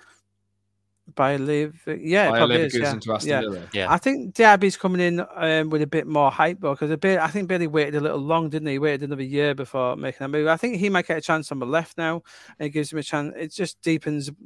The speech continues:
Speaker 1: Villa's squad, doesn't it? You know, it deepens the options they've got. But I think Diaby's great. I really do. I, um, I like him a lot. And, um, not dissimilar to <laughs> Harvey Barnes, I think he's gonna be a sensational signing for them.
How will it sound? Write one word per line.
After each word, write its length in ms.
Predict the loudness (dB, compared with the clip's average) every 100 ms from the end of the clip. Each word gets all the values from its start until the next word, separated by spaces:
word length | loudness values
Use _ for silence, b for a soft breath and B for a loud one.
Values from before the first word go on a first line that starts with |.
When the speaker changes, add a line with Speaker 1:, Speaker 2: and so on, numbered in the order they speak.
| -8
Speaker 1:
Villa's 300 | -2 -2 -2
squad, 300 | -2 0 0
doesn't 300 | -4 -6 -6
it? 100 | -8
You 60 | -6
know, 100 | -4
it 80 |
deepens 380 | -4 -4 -4 -4
the 60 | -4
options 460 | -6 -6 -10 -10
they've 100 | -18
got. 380 | 0 0 0 -8 -20 b b b b b b b _ _ 0
But 140 | 2
I 60 | 4
think 200 | 0 2
Diaby's 300 | 0 0 -2
great. 320 | -2 -4 -8 _
I 100 | -8
really 300 | -6 -6 -4
do. 240 | -6 -6 -6
I, 260 | -4 -2 -2
um, 180 | -4
I 100 | -4
like 220 | -2 -4 -4
him 80 |
a 40 | -2
lot. 320 | -2 -2 -10 _ _ _
And, 400 | -12 -8 -8 -6
um, 540 | -4 -2 -2 -4 -8 -10 B B B B B B B _ -14
not 340 | -6 -2 -2
dissimilar 460 | -2 -4 0 0 -2
to 140 | -4
<laughs> 0 |
Harvey 380 | -8 -6 -4 -4
Barnes, 420 | 0 2 2 0
I 80 | -6
think 220 | -6 -6
he's 160 | -6 -6
gonna 120 | -6
be 100 | -6
a 40 | -6
sensational 600 | -6 -4 -4 -4 -4 -6
signing 360 | -2 -2 -2
for 120 | -6 -10
them. 180 | -10